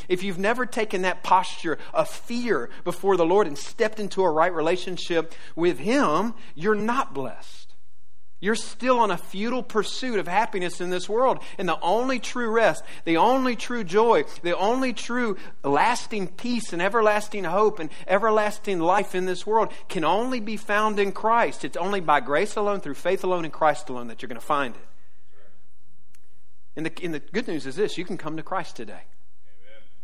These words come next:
Speaker 1: If you can't, if you're not someone who the Bible would call truly blessed because you've received Christ, that can change today. Now, you can receive that or you can reject it. But this morning, it's been laid before you. And you'll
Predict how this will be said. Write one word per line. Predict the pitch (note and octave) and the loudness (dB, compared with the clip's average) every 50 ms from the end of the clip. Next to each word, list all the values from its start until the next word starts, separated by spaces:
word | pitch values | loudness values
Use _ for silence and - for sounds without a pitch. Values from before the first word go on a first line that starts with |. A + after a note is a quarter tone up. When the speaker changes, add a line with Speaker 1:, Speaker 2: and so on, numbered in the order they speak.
| - - | -6 -6
Speaker 1:
If | - - | -4 -4
you | D3+ F#3 | -4 -4
can't, | - - - A3 G#3+ F#3+ - - - - - | -4 -2 0 0 0 0 -2 -4 -4 -6 -4
if | D3+ - - | -4 -2 0
you're | F3+ G3 | 0 2
not | G#3 G#3 G3+ G3 - | 4 2 2 2 0
someone | - G3+ G#3 G3+ F#3 E3+ | -2 0 0 0 0 0
who | D3+ F3 F#3+ E3 A#2+ - - - - - - | 2 2 2 2 2 0 -4 -4 -4 -4 -4
the | B2+ B2+ | -4 0
Bible | B2+ E3 E3+ G3+ G3 F#3 F#3 | 2 4 4 4 4 4 2
would | E3+ - | 2 2
call | - F#3+ F3 D#3+ | 2 0 0 0
truly | - - - G#3 G#3 F#3+ D#3 | 0 -2 -4 -2 -2 -2 -2
blessed | B2+ - F3+ F#3 - - - | 0 2 2 2 2 0 -4
because | - B2+ - F3+ E3+ E3 - | -4 -4 -4 -2 -2 -2 -2
you've | C#3 B2 B2 | -4 -6 -6
received | B2 - - E3+ D3 - | -6 -6 -4 -4 -4 -4
Christ, | - G#3 A3 E3 B2+ - - - D3 | -4 -4 -4 -4 -4 -4 -4 -4 -4
that | E3+ F#3 F3+ - | -4 -4 -4 -4
can | F#3 E3 D3 | -4 -4 -4
change | - - F#3 F#3+ D3+ - - - | -4 -6 -4 -6 -6 -6 -4 -6
today. | A2+ G2+ G2 F2+ F2 - - - - - - - - - - - - - - - - - - - - - - | -6 -6 -6 -6 -6 -6 -6 -6 -6 -6 -6 -6 -6 -6 -6 -6 -6 -6 -6 -6 -6 -6 -6 -6 -6 -6 -4
Now, | A2+ | -4
you | A#2 C#3+ F#3+ | -4 -4 -4
can | - F3 D3+ | -4 -2 -2
receive | C3+ - - - A3 G#3+ F3 | -2 -2 -4 -4 -4 -2 0
that | F#3+ E3+ E3 | 0 2 2
or | D3+ | 0
you | C#3+ D3+ E3+ | -2 -2 -4
can | - - D#3+ D3 | -4 -4 -4 -4
reject | C3+ C3 A#2+ A2 C#3 D#3 D#3 - - - | -4 -4 -4 -4 -4 -4 -4 -4 -6 -6
it. | F2+ - - - - - - - - - - - - - - - | -6 -6 -6 -6 -6 -6 -6 -6 -6 -6 -6 -6 -6 -6 -4 -4
But | C3 B2+ | -4 -4
this | D#3 D3 - E3+ | -4 -4 -2 -2
morning, | E3+ F#3+ A3 G#3 D#3+ C#3 | 0 2 2 2 0 0
it's | C3+ C3 - | -2 -2 -2
been | - C#3+ C#3 C#3 | -2 -2 0 0
laid | C#3 C#3+ C3 | 0 0 0
before | - - - - F#3 F#3+ E3 | -2 -4 -2 0 0 2 0
you. | A#2+ G2+ - - - - - - - - - - - - - - - - - - | 0 -2 -4 -4 -4 -4 -4 -4 -4 -4 -4 -4 -4 -4 -6 -6 -6 -6 -6 -6
And | - B2 C3 C#3 | -4 -4 -4 0
you'll | D#3 F3+ F#3+ F#3+ F3 F3+ - | 2 4 4 4 2 0 -4